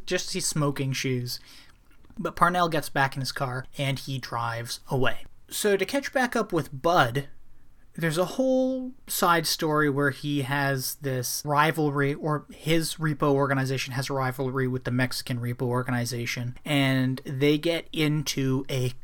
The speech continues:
car bat fight where they're bumping their cars into each other on the, on the freeway, and then they pull over and attempt to fight each other. But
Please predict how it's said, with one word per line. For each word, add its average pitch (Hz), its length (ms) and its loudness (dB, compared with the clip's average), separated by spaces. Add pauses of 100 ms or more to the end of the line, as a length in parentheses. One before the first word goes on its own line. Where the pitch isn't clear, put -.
(120)
car 147 640 4 (280)
bat 135 260 6
fight 127 480 -6
where 147 500 4
they're 160 140 2
bumping 170 560 2
their 165 120 4
cars 147 360 4
into 139 220 0
each 131 180 0
other 127 320 0
on 139 200 4
the, 127 220 0
on 147 140 2
the 135 60 0
freeway, 127 560 0 (560)
and 135 180 -2
then 131 240 0
they 127 240 0 (200)
pull 151 200 2
over 127 460 6
and 127 480 -4 (420)
attempt - 300 2
to 151 60 -2
fight 139 220 2
each 123 160 -4
other. 123 220 -8 (400)
But 165 300 2